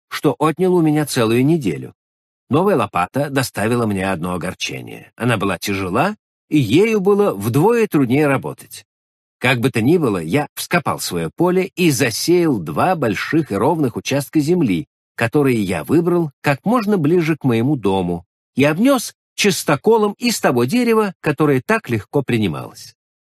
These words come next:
Таким образом, через год мой чистокол должен был превратиться в живую изгородь, почти не требующую исправления.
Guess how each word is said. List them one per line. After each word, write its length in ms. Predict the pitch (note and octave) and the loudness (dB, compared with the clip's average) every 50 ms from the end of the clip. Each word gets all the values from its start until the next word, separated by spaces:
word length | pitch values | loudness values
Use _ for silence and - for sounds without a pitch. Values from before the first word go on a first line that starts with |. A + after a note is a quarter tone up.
| _ _ _ _ _ _ _ | _ _ _ _ _ _ _
Таким 320 | - B2 - - D3+ E3 G3+ | -4 -4 0 2 2 2 2
образом, 360 | G#3+ F#3+ F3 D3 B2 A#2+ G#2+ | 2 2 0 0 0 -2 -2
через 320 | - C3 C3+ C#3 C3 A2+ | 0 2 2 2 2 0
год 240 | B2 F#3+ G#3 - - | 0 0 0 0 0
мой 140 | D#3 D#3 D#3 | 0 0 0
чистокол 640 | - - C3 - - B2+ A2 - G3 G3+ F#3+ D#3+ - _ _ _ - | 0 -4 -6 -4 -4 -6 -2 0 2 2 0 0 -4 _ _ _ -4
должен 420 | C3+ D#3 A3 A3+ G#3 E3 F#3+ G3 | 0 2 2 2 2 0 0 2
был 160 | F3 G3 F#3+ - | 2 2 2 2
превратиться 760 | - C#3+ C#3+ B2+ B2 A#2 - F3+ G3 - - - E3+ D3+ - _ - | 2 0 2 2 0 -2 -2 -2 -2 -2 -2 -2 -2 -2 -2 _ -2
в 60 | B2+ | 0
живую 340 | B2+ D#3 G3+ A3+ C4+ B3+ A#3 | 2 2 2 2 2 0 2
изгородь, 640 | G#3+ G#3+ G#3+ F#3+ C#3+ G#2+ F#2 G2 F2 D#2+ - - - _ _ _ _ | 2 2 2 2 0 0 -2 -4 -4 -4 -6 -10 -18 _ _ _ _
почти 420 | - A3 - - - - B3+ A#3+ G3+ | -2 -2 -2 -2 -4 -2 -2 0 2
не 180 | F#3+ G3+ F#3 | 2 2 2
требующую 960 | C#3 - B2 C#3 D#3 D3+ C#3 D3 C#3 C3+ B2+ - - - C#3+ C#3 C#3 - - G#2+ | 2 2 2 2 2 4 4 4 4 4 2 0 -2 0 2 2 2 2 -2 -6
исправления. 760 | G#2 - - A#2 G#2 F2+ D#2 D2+ C2+ B1+ A#1+ A1 - - | -10 -6 -4 -4 -4 -4 -4 -6 -8 -8 -12 -16 -18 -20